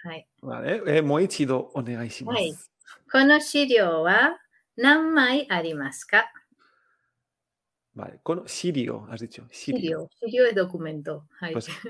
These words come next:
Speaker 2: kono shiryō wa, eh, te voy a decir, eh, tiene cinco.
Speaker 1: Ay.
Speaker 2: Eh, ¿vale? Go mae. No, espera, no,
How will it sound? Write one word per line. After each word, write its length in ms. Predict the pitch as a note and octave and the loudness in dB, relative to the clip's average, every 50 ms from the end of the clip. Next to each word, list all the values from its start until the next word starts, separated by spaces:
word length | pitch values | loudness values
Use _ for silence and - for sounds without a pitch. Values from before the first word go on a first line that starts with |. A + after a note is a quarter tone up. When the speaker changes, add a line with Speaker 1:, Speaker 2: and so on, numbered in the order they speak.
| F#3 F#3 - _ _ _ _ _ _ _ E3+ - - | -14 -14 -18 _ _ _ _ _ _ _ _ -12 0
Speaker 2:
kono 320 | - D#3 E3+ E3+ F3+ F#3 E3+ | 2 4 4 4 4 0 0
shiryō 920 | - - - F#3 F3+ E3+ F3 F3 E3+ E3+ E3+ E3+ E3+ E3+ E3+ E3+ E3 E3 | -2 -2 -2 -2 0 2 4 4 4 4 4 4 2 2 2 0 0 2
wa, 460 | E3+ F3 F#3 F#3 F#3+ G#3 A3 A3+ E4+ - _ _ _ _ _ _ _ _ _ _ _ _ _ _ _ | 4 6 6 6 4 2 0 -4 -10 -20 _ _ _ _ _ _ _ _ _ _ _ _ _ _ _
eh, 240 | B2+ B2 A#2+ A#2 G#2+ | -4 -4 -4 -2 0
te 80 | A#2+ | 2
voy 80 | A#2 B2+ | 4 6
a 20 | C3 | 6
decir, 880 | B2+ B2 - C#3 C3+ C3+ C3+ C3+ C3+ C3+ C3+ C3+ C3+ C3+ C3+ - - - | 6 4 2 2 2 4 4 4 4 4 4 2 0 -2 -6 -12 -16 -14
eh, 440 | A2 G#2 G2+ G2+ G2 G2 G2+ G2+ G2+ - | -12 -10 -8 -8 -8 -8 -8 -10 -10 -8
tiene 220 | - A#2 A#2 G#2+ - | -8 -6 -6 -6 -6
cinco. 560 | - D#3 D#3 B2 - G#2+ G2 - - - _ _ _ _ _ _ _ _ _ _ _ _ _ - | -4 -4 -2 -2 -2 -4 -6 -8 -10 -18 _ _ _ _ _ _ _ _ _ _ _ _ _ 0
Speaker 1:
Ay. 180 | - G#3+ F#3+ - G2 | 2 2 2 2 -2
Speaker 2:
Eh, 380 | F#2+ G2 G#2 G2 G2 G2+ G#2 G#2 G#2 - _ _ | -6 -10 -10 -10 -10 -10 -12 -14 -16 -20 _ _
¿vale? 440 | - G#3 G3 A#2 C3 E3 G#3 - _ _ _ _ _ _ _ _ _ _ _ _ - | -20 -12 -8 -8 -6 -6 -8 -12 _ _ _ _ _ _ _ _ _ _ _ _ -18
Go 1200 | C3+ B2 A#2 D3 D3+ D#3+ E3 E3 E3+ E3+ E3+ E3+ E3+ F3 F3 F3 F3 F3 - - - _ _ _ _ _ _ _ _ _ _ _ _ _ _ _ _ _ _ _ _ _ | -16 -6 0 4 6 6 8 8 8 6 6 6 4 4 2 2 0 -2 -4 -8 -14 _ _ _ _ _ _ _ _ _ _ _ _ _ _ _ _ _ _ _ _ _
mae. 720 | - C3+ C#3 D3 D#3 D#3+ D3+ D3+ D#3 F3+ G3+ G#3 G#3 - _ _ _ _ _ _ _ _ _ _ _ _ _ - | -8 -4 0 4 4 4 4 4 2 -2 -4 -6 -10 -14 _ _ _ _ _ _ _ _ _ _ _ _ _ 2
No, 300 | E3 F3 C#3+ A#2+ - B2 | 4 4 4 4 2 -4
espera, 220 | A#2 - C#3 B2 A#2+ B2 B2 | -2 0 0 2 2 0 -2
no, 320 | B2 A#2+ A#2+ B2+ B2+ C3 | -2 -4 -4 -6 -8 -10